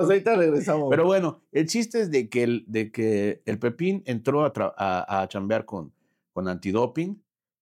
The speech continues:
Speaker 2: Eh, acababan de sacar el Búscalo, el
Speaker 1: Ok.
Speaker 2: disco Búscalo. Y, a,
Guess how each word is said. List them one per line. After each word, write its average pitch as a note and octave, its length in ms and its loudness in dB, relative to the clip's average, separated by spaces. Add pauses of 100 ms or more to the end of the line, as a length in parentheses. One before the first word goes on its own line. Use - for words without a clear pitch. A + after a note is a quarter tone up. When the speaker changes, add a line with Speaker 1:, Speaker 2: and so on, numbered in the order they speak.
(140)
Speaker 2:
Eh, G2+ 760 0
acababan A#2+ 500 -2
de A2 100 -4
sacar A#2 360 -6
el G#2 160 -2
Búscalo, F#2+ 580 -8 (140)
el F2 80 -10
Speaker 1:
Ok. - 60 -4
Speaker 2:
disco A2 280 -2
Búscalo. G#2 540 -4 (800)
Y, G2+ 200 -2
a, G#2 240 0